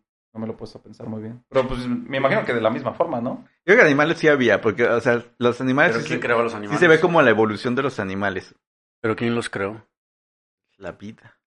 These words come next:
Speaker 3: Pero, pero ¿cómo creó la vida los animales?
Speaker 2: No sé.
Speaker 3: O sea, <laughs> yo creo que alguien implantó un animal.
Speaker 2: Como los arquitectos de Prometheus.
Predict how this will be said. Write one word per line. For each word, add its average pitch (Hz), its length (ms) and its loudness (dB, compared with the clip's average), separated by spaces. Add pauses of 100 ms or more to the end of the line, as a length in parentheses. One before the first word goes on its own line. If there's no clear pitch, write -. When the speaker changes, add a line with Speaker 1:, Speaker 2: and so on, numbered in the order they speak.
(240)
Speaker 3:
Pero, 127 420 2
pero 113 220 2
¿cómo 127 300 -6
creó 120 200 -4
la 120 100 -4
vida 123 160 -8
los 123 120 -12
animales? 123 600 -8
Speaker 2:
No 117 120 -4
sé. 117 340 -10 (220)
Speaker 3:
O 123 80 -10
sea, 120 500 -2
<laughs> - 480 -20
yo - 220 -2
creo 156 100 2
que 190 60 6
alguien 190 200 2
implantó 143 420 2
un 151 80 0
animal. 139 580 -2 (400)
Speaker 2:
Como 110 360 4
los 104 220 4
arquitectos 113 580 -2
de 101 320 2
Prometheus. 101 600 -4